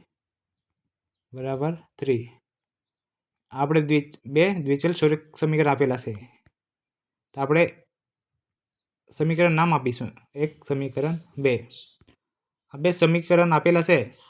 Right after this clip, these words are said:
આના મદદથી આપણે એક્સ અને વાયની કિંમત મેળવવાની છે.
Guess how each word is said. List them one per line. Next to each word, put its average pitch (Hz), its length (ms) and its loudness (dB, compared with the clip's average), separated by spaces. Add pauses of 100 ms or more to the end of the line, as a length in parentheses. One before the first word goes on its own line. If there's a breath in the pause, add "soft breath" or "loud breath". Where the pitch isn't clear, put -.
(160)
આના 151 180 -2
મદદથી 165 380 2
આપણે 165 360 2 (520)
એક્સ 156 200 0
અને 175 140 6
વાયની 160 260 4
કિંમત 160 300 0
મેળવવાની 135 400 2
છે. 117 360 -14